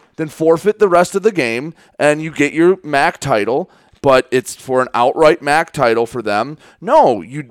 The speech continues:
you don't get to just say, "The game's over." This isn't backyard wiffle ball where we go, "Ah,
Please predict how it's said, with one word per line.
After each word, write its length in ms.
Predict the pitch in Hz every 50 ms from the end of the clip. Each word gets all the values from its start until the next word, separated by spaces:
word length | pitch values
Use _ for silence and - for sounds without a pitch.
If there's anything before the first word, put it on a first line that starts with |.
| 110 120
you 120 | 131 147
don't 240 | 160 165 165 165 151
get 120 | 151 151 -
to 80 | 139
just 200 | 131 131 143 -
say, 140 | - 139 123
"The 100 | 113 113
game's 380 | 110 - 143 135 131 131 123 131
over." 220 | 127 123 113 110
This 180 | 107 131 127 -
isn't 380 | 190 156 151 160 135 120 _
backyard 560 | - 139 147 - - - 156 147 143 139 131
wiffle 320 | 127 139 135 - 156 139 123
ball 140 | 127 127 127
where 80 | 127
we 40 | 131
go, 160 | 123 127 131 127
"Ah, 480 | 143 165 170 165 165 156 151 143 135